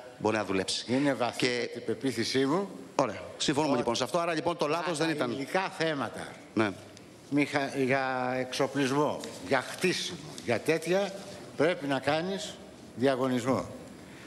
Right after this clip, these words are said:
Speaker 2: Αλλά αν θα διαλέξεις δικηγόρο, ποιον, για κάτι τέτοιο, είναι θέμα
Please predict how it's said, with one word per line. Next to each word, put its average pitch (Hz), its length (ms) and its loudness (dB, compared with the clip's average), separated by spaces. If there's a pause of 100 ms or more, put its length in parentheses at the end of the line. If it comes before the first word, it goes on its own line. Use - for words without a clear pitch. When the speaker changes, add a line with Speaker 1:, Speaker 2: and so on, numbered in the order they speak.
Speaker 2:
Αλλά 123 300 2
αν 139 120 -2
θα 135 160 0
διαλέξεις 127 680 2
δικηγόρο, 123 680 2 (440)
ποιον, 160 300 4 (400)
για 117 100 2
κάτι 151 340 2 (100)
τέτοιο, 208 420 2 (680)
είναι 147 280 4
θέμα 196 560 2